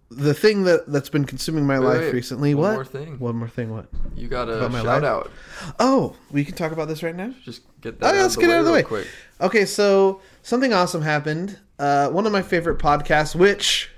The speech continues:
Speaker 2: We
Speaker 1: to be
Speaker 2: talked
Speaker 1: fair, we talked about and Sean introduced me to. I had no idea it even existed. I think they only had,
Speaker 2: Uh-huh.
Speaker 1: like, two episodes by the time you told me about it. And you ha-, found out about it through Kevin Smith?
Speaker 2: Oh, yeah, the Kevin Smith episode.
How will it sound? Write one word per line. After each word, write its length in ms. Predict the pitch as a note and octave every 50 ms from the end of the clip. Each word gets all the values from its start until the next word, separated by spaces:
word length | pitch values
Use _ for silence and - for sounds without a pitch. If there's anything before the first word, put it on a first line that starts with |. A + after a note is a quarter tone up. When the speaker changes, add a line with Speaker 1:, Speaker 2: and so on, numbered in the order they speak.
| - - -
Speaker 2:
We 80 | - -
Speaker 1:
to 60 | C#3
be 80 | C3+ C#3
Speaker 2:
talked 100 | C3 -
Speaker 1:
fair, 320 | D#3 C#3+ C3+ C3+ D3 D#3 D#3 D#3
we 120 | D3+ D3+
talked 260 | D3 E3 E3 E3 E3 E3+
about 360 | E3 D#3 E3 E3+ - - _ -
and 160 | C3+ C3 B2+
Sean 640 | - - D#3 D3 C#3+ C#3+ C#3+ C#3+ C#3+ C#3+ D3 C#3+ - _
introduced 460 | C3+ C3+ A#2+ B2+ A#2 B2+ B2 A2+ A#2+
me 160 | C#3 F#3 A3+ G#3+
to. 260 | - - C#3+ C#3 C#3+ -
I 100 | C3+ D#3
had 180 | F3 E3 D#3 D3
no 140 | C#3 C3+
idea 220 | C3+ C3+ C3+ C3+ C3
it 100 | B2+ B2
even 220 | C3 B2+ A#2+ A#2+ A#2
existed. 460 | A2+ - - C#3+ D3 D3 - A2+ G#2
I 100 | A#2+ C#3+
think 160 | F#3+ F#3+ F#3+
they 80 | G3 F#3+
only 160 | F#3 F3 D#3
had, 100 | D3+ C#3 C3+
Speaker 2:
Uh-huh. 40 |
Speaker 1:
like, 260 | C#3 C3 A#2 - - _ _ _ _ _ _ _ _ _ _ _ _ _ _ _ _ _ _ _ _
two 200 | - - E3+ E3
episodes 640 | D#3+ D#3+ E3+ D3 - C3+ B2 A2+ A2 G2+ G2+ G2 G2+
by 140 | A2 B2
the 80 | A#2+ A#2+
time 280 | A#2+ - C3 A#2 A#2 A#2+
you 100 | A#2 A2+
told 260 | - C3 B2 B2 A#2
me 140 | A#2 G#2+ F#2+
about 240 | F#2 F#2 E2 D#2 D2
it. 120 | F2 - - _ - _ _ _ -
And 200 | A#2+ C3 C#3 D#3
you 160 | A3 C4 A3+
ha-, 160 | G3+ A3 -
found 260 | - - F#3 F3+ F#3
out 140 | F3+ F3 F3+
about 200 | F3 E3+ E3+ E3+
it 220 | E3+ E3 - - _ _ _ _ _ _ _
through 1000 | _ - C#3 C#3 C#3 C3+ C3+ C3+ C3 C3 C3 C3 C3 C3 B2+ B2+ B2+ B2+ B2 B2 A#2+
Kevin 340 | - - B2 A#2 A#2+ A2+
Smith? 360 | G2+ - - C3+ D3 D4+ E4 D#4+ - _ _ _ _ _ _ _ _ - - _ _ _
Speaker 2:
Oh, 180 | - B2 D3+ E3+
yeah, 240 | E3+ E3 E3 D#3
the 120 | C3+ A#2+ A#2+
Kevin 280 | - C3+ B2 A#2+ C3
Smith 300 | C#3 - - C3 B2+ -
episode. 500 | A2+ A2+ - - - - - F#2+ F#2+ -